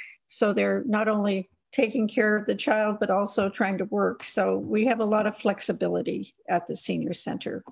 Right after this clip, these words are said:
for our employees. We have a Medicare office. We also have, uh, a program,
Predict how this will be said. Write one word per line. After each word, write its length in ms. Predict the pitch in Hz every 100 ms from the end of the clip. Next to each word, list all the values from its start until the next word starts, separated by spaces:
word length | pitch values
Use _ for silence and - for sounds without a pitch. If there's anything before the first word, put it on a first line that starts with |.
| -
for 140 | 190
our 160 | 170 165
employees. 680 | 170 - 180 185 185 - - - - - - - _ -
We 160 | 226 214
have 180 | 214 190
a 60 |
Medicare 560 | 196 202 226 - 233 220
office. 640 | 208 240 240 262 - - - _
We 160 | 214 196
also 380 | 190 202 - 214
have, 320 | 214 185 - -
uh, 300 | 214 196 196 -
a 80 | 202
program, 800 | - 214 214 214 208 202 202